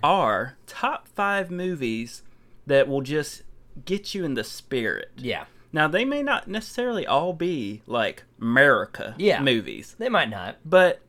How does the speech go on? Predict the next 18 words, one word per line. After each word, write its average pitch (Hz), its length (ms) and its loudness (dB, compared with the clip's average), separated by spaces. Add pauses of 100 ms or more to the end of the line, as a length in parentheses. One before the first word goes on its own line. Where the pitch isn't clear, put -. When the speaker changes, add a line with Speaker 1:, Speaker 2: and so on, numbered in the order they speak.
(300)
Speaker 1:
we 208 160 2
think 226 380 -2
they're 151 140 -2
fitting 107 640 -2
for, 117 440 -2 (120)
you 139 140 -2
know, 110 80 0
Speaker 2:
Yeah. - 60 -2
Speaker 1:
today. - 340 -8 (240)
Speaker 2:
And 185 120 0
we'll 247 160 6
explain 151 480 2
our, 104 280 -2
our 110 140 -2
reasonings. 87 380 -8
Speaker 1:
Oh, - 80 2
of - 100 -8
course. - 380 -8